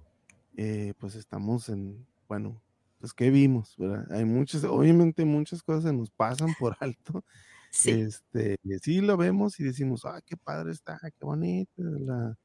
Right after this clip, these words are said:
Speaker 1: las animaciones y todo". Pero, te digo, yo ya la vi y obviamente, pues, la, la pregunta obligada, ¿verdad? ¿Esto qué es? ¿Es una continuación? ¿Es un,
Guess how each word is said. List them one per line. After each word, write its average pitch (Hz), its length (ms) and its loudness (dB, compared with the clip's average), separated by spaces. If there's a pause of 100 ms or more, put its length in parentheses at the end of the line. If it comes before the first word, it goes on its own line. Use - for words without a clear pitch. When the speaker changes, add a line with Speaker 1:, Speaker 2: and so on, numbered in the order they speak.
(400)
Speaker 1:
las 107 200 -6
animaciones 113 760 0
y 135 40 -20 (100)
todo". 143 220 -2 (680)
Pero, 104 300 -4
te - 180 -8
digo, 98 160 0
yo 113 140 0
ya 160 180 2
la 160 160 0
vi 160 420 -2
y 107 120 -4
obviamente, 120 640 -2 (640)
pues, 107 420 -2
la, 113 160 0 (340)
la 98 160 -4
pregunta 107 420 -2
obligada, 127 460 0
¿verdad? 110 200 -4 (340)
¿Esto 123 320 -4
qué 147 340 0
es? 147 160 -4
¿Es 107 400 -8
una 104 180 -8
continuación? 180 960 -4
¿Es 120 340 -4
un, 95 640 -16